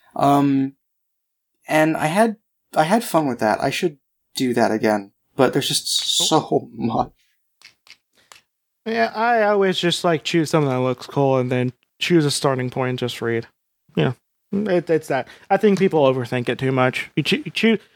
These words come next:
Speaker 2: you choose one that looks good, you start from the volume one of that one, and then you go.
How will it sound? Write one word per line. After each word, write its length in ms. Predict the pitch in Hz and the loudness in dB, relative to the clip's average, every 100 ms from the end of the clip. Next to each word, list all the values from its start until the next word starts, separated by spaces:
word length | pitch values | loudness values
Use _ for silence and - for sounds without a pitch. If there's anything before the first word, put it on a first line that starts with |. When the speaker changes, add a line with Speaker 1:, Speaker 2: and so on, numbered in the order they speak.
| _ - | _ -10
Speaker 2:
you 60 | |
choose 220 | - 233 226 | 0 2 4
one 120 | 220 | 4
that 100 | 208 | 4
looks 240 | 196 185 | 4 2
good, 180 | - 190 | 0 0
you 80 | 165 | 0
start 240 | - 180 | 0 0
from 240 | 170 180 165 | 2 2 2
the 80 | 147 | 0
volume 420 | 160 160 156 147 | 2 4 2 0
one 300 | 135 143 139 | 0 0 0
of 100 | 135 | 0
that 220 | 135 123 | 0 0
one, 180 | 135 127 | -2 -4
and 100 | 127 | -4
then 140 | 123 | -4
you 80 | 120 | -4
go. 240 | 117 110 | -2 -2